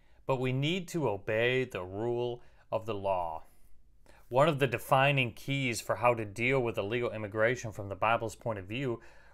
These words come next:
relates to the biblical instruction on obeying the law. Both Jesus and Paul were very clear that believers are to obey government authorities.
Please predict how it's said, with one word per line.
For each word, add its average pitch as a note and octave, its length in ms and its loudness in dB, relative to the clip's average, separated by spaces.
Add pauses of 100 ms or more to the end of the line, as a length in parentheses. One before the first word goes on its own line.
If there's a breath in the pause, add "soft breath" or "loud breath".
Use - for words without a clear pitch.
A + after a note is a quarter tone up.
relates C3+ 420 4
to D3 220 0
the B2 120 4
biblical D3 480 2
instruction A#2 600 -2
on A2+ 180 0
obeying G2+ 420 -2
the G2 120 -6
law. G2 460 -4 (640 soft breath)
Both C3+ 340 4
Jesus D#3 640 0
and G#2 240 -6 (100)
Paul E3 560 4 (260 loud breath)
were A2 140 0
very A#2+ 400 4
clear B2 580 -2 (300 soft breath)
that G#2+ 220 0
believers C3 640 0
are A2+ 100 4
to A2 200 -4
obey G#2 260 -2
government C3+ 600 2 (220 soft breath)
authorities. A2 840 -4